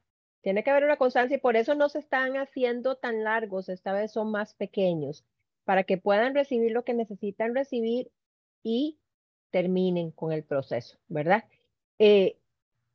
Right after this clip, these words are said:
antes de que se me vaya, tenemos un comentario, pregunta de, eh, Vilma, que la tenemos con nosotros hoy a Vilmita.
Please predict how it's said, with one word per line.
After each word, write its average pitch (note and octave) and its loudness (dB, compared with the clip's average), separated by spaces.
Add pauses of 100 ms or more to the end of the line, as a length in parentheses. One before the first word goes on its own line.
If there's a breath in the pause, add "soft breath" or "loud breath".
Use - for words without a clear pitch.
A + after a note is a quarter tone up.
(140)
antes G3+ 0
de G#3 0
que G#3+ -2
se G#3+ 0
me F#3+ 2
vaya, A3+ 2
tenemos A3 -4
un B3 -4
comentario, A#3 0
pregunta A3 -2
de, A3 0
eh, F#3 -4
Vilma, G#3 -4
que G3+ -4
la F3 -2
tenemos F3+ -2
con A#3 -4
nosotros G#3 -4
hoy G#3 0
a G#3 0
Vilmita. G#3 -4